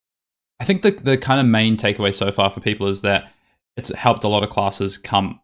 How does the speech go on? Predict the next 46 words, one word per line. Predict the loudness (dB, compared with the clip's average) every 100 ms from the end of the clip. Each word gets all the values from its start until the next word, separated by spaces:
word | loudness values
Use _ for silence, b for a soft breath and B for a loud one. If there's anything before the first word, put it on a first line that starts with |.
| _ -4
come | 2
up. | 2 0
Maybe | 0 2 2
not | 2
the | 2
main, | 2 2 0 -4 -6
the | -2
main | -2 -2
four | -4 -4
heroes, | -2 0 0
you | -2
know, | -2
with | -2 -4 -8 _
Ultim, | -4 -2 -2 -2 -4
Fi, | 0 2 4 4 0 -8 _ _ _ -4
Icelander, | -2 0 0 2 2 0 -4 _ _ _ _ 0
Briar. | 4 4 2 0
Maybe, | 2 4 2 0
you | 0
know, | 4
they've | 2 4
gotten | 2 2
the | 2
least, | 2 0 -6
you | -6
would | -6
say, | -2 0 0
or |
you | -2
could | -4 -4
say. | -2 -2 -4 B B B B -4
But | 0
a |
lot | 2
of | 2
these | 2
other | 0 0
things, | -2 -4 -4
you | -6
know, |
Dash, | 2 2 2 -2 -8
we |
just | -10 -8
talked | -8 -4
about, | -2 -2
Azalea, | -2 0 2 4 2 0